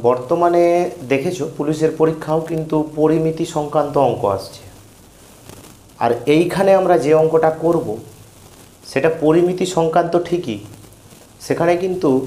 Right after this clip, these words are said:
পরিমিতি সংক্রান্ত সূত্রের বিশেষ ইউজ নেই। হ্যাঁ,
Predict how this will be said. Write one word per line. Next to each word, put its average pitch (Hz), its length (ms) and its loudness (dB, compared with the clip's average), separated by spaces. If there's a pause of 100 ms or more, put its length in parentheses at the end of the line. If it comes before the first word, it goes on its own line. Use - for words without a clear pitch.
(120)
পরিমিতি 170 560 2
সংক্রান্ত 175 520 0 (180)
সূত্রের 160 480 0 (120)
বিশেষ 147 320 -2 (160)
ইউজ 127 260 -2 (120)
নেই। 90 140 -6 (1700)
হ্যাঁ, 120 240 2